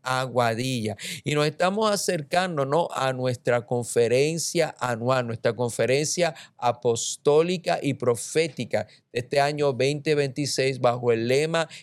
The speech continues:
Expansión, Crecimiento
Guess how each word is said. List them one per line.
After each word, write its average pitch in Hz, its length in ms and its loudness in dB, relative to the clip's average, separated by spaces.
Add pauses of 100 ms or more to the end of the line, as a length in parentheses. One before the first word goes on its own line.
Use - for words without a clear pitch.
(100)
Expansión, 139 1300 -2
Crecimiento 131 1300 0